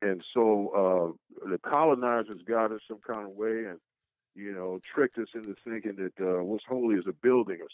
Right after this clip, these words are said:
something with a fancy name on it and some, uh, pillars and stuff like that, even though it's man-made. So we, to us, that, that's, that's holy, right?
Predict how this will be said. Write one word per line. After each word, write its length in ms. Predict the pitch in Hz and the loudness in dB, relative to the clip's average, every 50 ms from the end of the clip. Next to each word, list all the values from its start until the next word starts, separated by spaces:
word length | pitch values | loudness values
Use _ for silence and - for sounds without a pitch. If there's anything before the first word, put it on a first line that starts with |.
| - - | -16 -14
something 140 | 82 78 - _ _ _ _ _ _ _ _ _ _ _ _ _ _ - | -14 -14 -16 _ _ _ _ _ _ _ _ _ _ _ _ _ _ -8
with 180 | 87 85 87 | -6 -6 -6
a 60 | - - | -2 0
fancy 400 | 117 117 113 107 - 110 104 101 | 2 2 2 2 0 -2 -2 2
name 320 | 110 117 113 110 104 101 | 4 4 4 4 4 0
on 180 | 98 95 92 92 | -2 0 0 0
it 40 | 90 | -2
and 100 | 85 - - | -2 -6 -10
some, 180 | 90 85 73 - _ - 95 | -14 -14 -14 -14 _ -4 -4
uh, 60 | 85 80 - - | -4 -4 -2 0
pillars 320 | - 120 117 107 101 90 82 | 2 4 6 6 6 4 2
and 100 | 80 78 - | -4 -12 -4
stuff 200 | - 113 98 - - | 0 0 0 0 2
like 200 | 98 92 87 82 - | 0 0 0 2 4
that, 120 | 113 101 | 4 4
even 200 | 101 101 95 101 | 4 4 2 2
though 100 | 101 101 | 4 4
it's 140 | 95 95 90 | 4 2 0
man-made. 640 | 98 107 101 95 95 101 120 127 110 92 80 - - - | -2 -2 -2 -2 -2 -2 -2 0 0 0 -2 -4 -6 -8
So 80 | 87 | -6
we, 260 | 90 107 131 131 131 - _ _ _ - - _ - | 0 2 4 2 2 2 _ _ _ -20 -20 _ 2
to 80 | - 113 139 | 4 4 6
us, 160 | 185 160 - - | 6 4 2 0
that, 140 | 127 143 - - | -4 -4 -2 -2
that's, 180 | 127 143 - - _ _ _ - | -4 -4 -6 -8 _ _ _ -8
that's 180 | - 143 139 - | -8 -8 -6 -6
holy, 420 | 147 165 202 190 143 110 85 - _ _ _ _ _ _ _ _ | -8 -6 -4 -4 -4 -6 -6 -10 _ _ _ _ _ _ _ _
right? 220 | - 98 117 139 | -4 -2 -2 -2